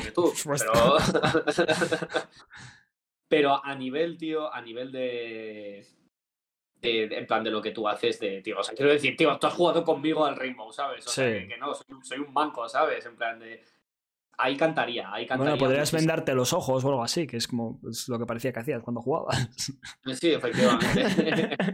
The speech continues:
Speaker 2: <laughs>
Speaker 1: Eh, pero durante dos semanas, tío, mantener eso durante dos semanas, en plan, es complicado. Mantener tu canal, tío, o sea, porque yo no sé editar vídeos, ¿sabes? En plan, yo
Speaker 2: Claro,
Speaker 1: sé
Speaker 2: es que
Speaker 1: títulos y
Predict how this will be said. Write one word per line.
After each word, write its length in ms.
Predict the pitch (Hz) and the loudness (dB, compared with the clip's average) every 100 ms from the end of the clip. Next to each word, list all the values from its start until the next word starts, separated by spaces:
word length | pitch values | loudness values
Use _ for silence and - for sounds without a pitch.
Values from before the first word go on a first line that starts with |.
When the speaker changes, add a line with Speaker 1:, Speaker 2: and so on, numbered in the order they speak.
| - 196 - _ | -2 -6 -6 _
Speaker 2:
<laughs> 40 | - | 2
Speaker 1:
Eh, 680 | 156 151 143 135 131 127 127 | 4 6 4 2 0 -4 -4
pero 180 | 135 131 | -4 -2
durante 380 | 127 131 131 127 | -2 -4 -4 -2
dos 160 | 165 165 | -2 -2
semanas, 420 | 156 180 156 - | -2 0 -2 -2
tío, 180 | 175 160 | -2 -2
mantener 340 | 131 123 131 | -2 -8 -10
eso 200 | 139 151 | -2 -2
durante 320 | 135 131 131 | -2 -4 -4
dos 160 | 131 127 | -8 -8
semanas, 460 | 120 135 135 123 | -6 -6 -4 -8
en 120 | 123 113 | -12 -12
plan, 440 | 113 113 113 110 _ _ _ _ _ _ _ _ _ _ - | -10 -10 -16 -20 _ _ _ _ _ _ _ _ _ _ 0
es 160 | 127 | 2
complicado. 420 | - 127 117 117 | 2 2 2 2
Mantener 440 | 117 117 123 139 139 | 4 2 2 0 2
tu 100 | 156 | 4
canal, 320 | 131 147 139 | 4 4 2
tío, 200 | 147 147 | 4 2
o 20 | |
sea, 180 | - 113 | 2 -4
porque 240 | 120 110 | -4 -6
yo 80 | 117 | -4
no 100 | 135 | -2
sé 180 | 147 160 | 2 2
editar 340 | 135 127 113 | 2 -4 -4
vídeos, 340 | 123 196 143 - | -2 -2 -2 -2
¿sabes? 260 | 175 190 - | -4 -4 -4
En 60 | |
plan, 140 | 123 - | -8 -6
yo 60 | |
Speaker 2:
Claro, 240 | 151 160 131 | -2 0 2
Speaker 1:
sé 60 | |
Speaker 2:
es 100 | 113 | 0
que 480 | - 135 120 95 87 - - | -4 -4 -6 -8 -14 -18 -4
Speaker 1:
títulos 460 | 156 147 131 120 | -2 2 2 2
y 500 | 123 123 120 123 123 | -2 -8 -8 -10 -12